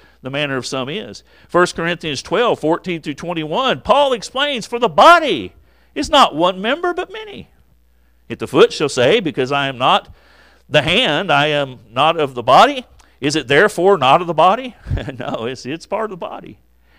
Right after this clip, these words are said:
"And if the ear shall say, 'Because I am not the eye, I am not of the body,'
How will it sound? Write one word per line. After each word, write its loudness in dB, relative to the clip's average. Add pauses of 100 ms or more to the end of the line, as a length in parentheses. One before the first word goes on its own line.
"And -2
if 0
the 0
ear 4
shall -2
say, 4
'Because 0
I 2
am -8
not 2
the 2
eye, 0
I 0
am -6
not 2
of -2
the -8
body,' 2